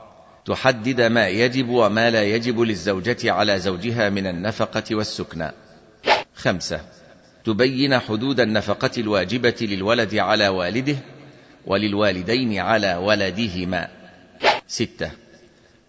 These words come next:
تعدد شروط وجوب النفقة على الأقارب.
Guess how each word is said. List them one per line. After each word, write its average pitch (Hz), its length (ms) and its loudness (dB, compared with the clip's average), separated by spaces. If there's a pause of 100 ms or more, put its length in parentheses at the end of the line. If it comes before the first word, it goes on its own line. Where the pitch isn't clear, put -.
تعدد 120 540 4
شروط 117 460 -2
وجوب 104 440 0
النفقة 98 680 -2
على 95 180 2
الأقارب. 87 540 0